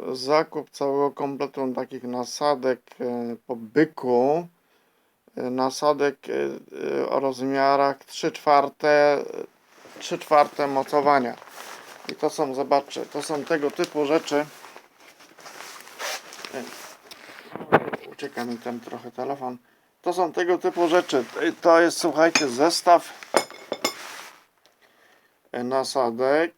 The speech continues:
e, które są,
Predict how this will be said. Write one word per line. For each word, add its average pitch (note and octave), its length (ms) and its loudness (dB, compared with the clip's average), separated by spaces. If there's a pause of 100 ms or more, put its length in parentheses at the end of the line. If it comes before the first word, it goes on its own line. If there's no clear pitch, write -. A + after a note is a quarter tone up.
(120)
e, C3 360 -8
które C3 1400 0
są, C3+ 720 -2